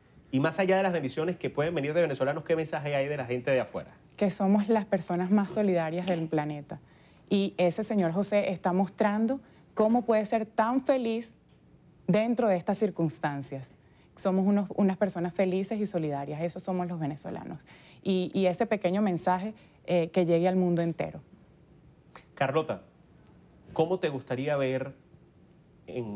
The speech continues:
Speaker 1: en, en, a la sociedad venezolana, hablando de, no hablando de especulaciones, sino hablando de deseos? ¿Cómo te gustaría ver a la sociedad venezolana y a ti misma,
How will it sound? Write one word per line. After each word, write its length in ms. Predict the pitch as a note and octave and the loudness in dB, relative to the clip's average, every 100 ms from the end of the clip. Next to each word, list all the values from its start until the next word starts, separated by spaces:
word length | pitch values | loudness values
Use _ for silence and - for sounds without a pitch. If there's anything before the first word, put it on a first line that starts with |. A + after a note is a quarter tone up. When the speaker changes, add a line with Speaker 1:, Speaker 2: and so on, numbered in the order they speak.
| - | -10
Speaker 1:
en, 360 | A#2 A2+ G#2+ F2+ - - - | -8 -8 -8 -12 -18 -20 -8
en, 200 | B2 A2+ - - - - - | -6 -6 -10 -20 -20 -20 -4
a 120 | B2 | -4
la 120 | A#2+ | -4
sociedad 460 | A2+ A#2+ - B2 C3+ | -10 -14 -6 -4 -4
venezolana, 680 | D3 C3 B2 A#2 B2 C#3+ - | -4 -6 -6 -6 -4 -6 -6
hablando 400 | A#2+ B2+ D3 F#3+ | -4 -2 -2 0
de, 100 | D#3+ - | -2 -4
no 140 | C#3+ E3+ | 0 0
hablando 240 | F#3+ G3+ | 0 0
de 40 | G3+ | 0
especulaciones, 800 | D#3+ C3+ A#2 D#3+ B2+ F#2+ - - - - | 2 0 -2 0 -2 -2 -16 -20 -20 -16
sino 180 | - C3+ | -2 0
hablando 340 | D3+ D#3 E3+ | 0 0 2
de 120 | D3 A#2 | 2 0
deseos? 680 | G#2+ - C3+ G2 - - - - - - - | -4 -6 -6 -6 -10 -18 -20 -20 -20 -8 -2
¿Cómo 240 | E3+ G3 | 0 0
te 80 | F3 | -4
gustaría 420 | C#3+ C3+ B2+ C#3+ | -4 -4 -2 0
ver 160 | C#3+ C#3+ | 0 0
a 60 | |
la 80 | C#3 | -2
sociedad 240 | B2+ B2+ | -4 -4
venezolana 320 | B2+ C3 C#3 D3 | -2 -2 -2 0
y 60 | |
a 100 | A#2 | -2
ti 80 | C3 | -2
misma, 360 | C3 B2 B2+ | -2 -2 -4